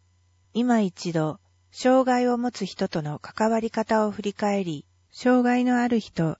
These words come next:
ない人が共生できる社会を作りましょう。差別解消の対象となる障害者。身体、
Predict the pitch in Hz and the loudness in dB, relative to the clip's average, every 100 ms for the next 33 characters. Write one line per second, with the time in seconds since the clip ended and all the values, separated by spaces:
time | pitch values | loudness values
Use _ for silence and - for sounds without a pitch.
0 | _ 226 247 247 - 180 156 - 220 226 | _ -2 0 -2 -2 -2 -2 -2 0 0
1 | - 233 233 240 247 233 185 220 - 202 | 0 -2 0 0 2 0 0 -2 -2 0
2 | 160 143 - - 190 196 190 - 185 165 | 0 -2 -4 -2 0 2 0 0 0 0
3 | 190 _ _ _ _ _ _ _ _ _ | -6 _ _ _ _ _ _ _ _ _
4 | _ _ _ - 262 254 240 - - 208 | _ _ _ -4 0 2 0 0 -2 -2
5 | 202 208 196 180 175 - 208 233 - 240 | 0 0 0 0 -4 -6 -4 -4 0 0
6 | 233 233 226 220 180 - 202 202 190 175 | 0 0 0 -2 -2 -2 -2 0 -2 -4
7 | - 151 - _ _ _ _ _ _ _ | -6 -8 -10 _ _ _ _ _ _ _
8 | _ _ - - 262 233 - 165 147 | _ _ -16 -6 -4 -4 -6 -8 -8